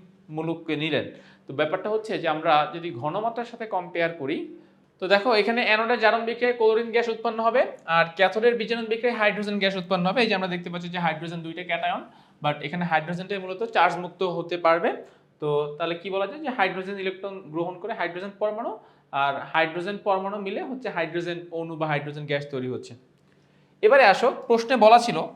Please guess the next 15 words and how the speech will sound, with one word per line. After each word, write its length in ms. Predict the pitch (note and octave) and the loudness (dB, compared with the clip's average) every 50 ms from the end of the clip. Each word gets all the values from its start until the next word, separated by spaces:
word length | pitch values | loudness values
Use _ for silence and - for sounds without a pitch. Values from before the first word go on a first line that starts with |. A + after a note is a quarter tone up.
| - F3 | -8 -6
যে 120 | E3 D#3+ | -6 -4
ভারী 380 | D3 C3+ D3+ F3 F3+ F#3 A3 G#3+ | -2 4 8 8 8 8 8 6
গ্যাস, 420 | F3 E3+ B2 G#2+ - - - - - | 6 6 6 4 2 -2 -8 -8 -8
যে 100 | D3+ D3+ | -8 -8
ভারী 300 | C#3 C3 D3 D#3 E3 F#3 | 0 2 4 4 6 6
গ্যাসটির 460 | F3+ G#3 G#3 G#3 - A3+ G#3+ G#3+ - - - - - _ - E3 | 6 6 6 6 4 2 2 0 -2 -10 -20 -20 -14 _ 0 6
জলীয় 240 | E3+ F#3+ F#3+ G3+ F#3+ | 8 8 10 10 8
দ্রবণ। 200 | F#3 E3+ E3 F3 | 8 8 8 8
এখন 260 | G3+ G#3 G#3+ A3+ G3 G#3 - - - - - _ - | 8 10 10 8 8 6 2 -8 -16 -20 -14 _ 4
তাহলে 340 | G3 F#3+ G3 G3+ G3+ G3 G3 - - - - _ _ _ _ _ _ _ _ _ _ _ _ _ _ _ _ - D3+ | 4 6 6 6 4 4 0 -6 -14 -20 -20 _ _ _ _ _ _ _ _ _ _ _ _ _ _ _ _ -8 -4
ভারী 260 | C3+ C3+ D#3 E3 G3 A3+ | 2 6 6 6 6 4
গ্যাস 240 | G#3+ A#3+ A#3 A#3 | 4 4 2 2
কি? 80 | - G#3 | 2 0
আসলে 200 | - - F3 F#3 | 0 2 0 -2
মূলত 280 | F3+ F#3 F#3+ G3 G3 | -2 -2 -2 -2 -2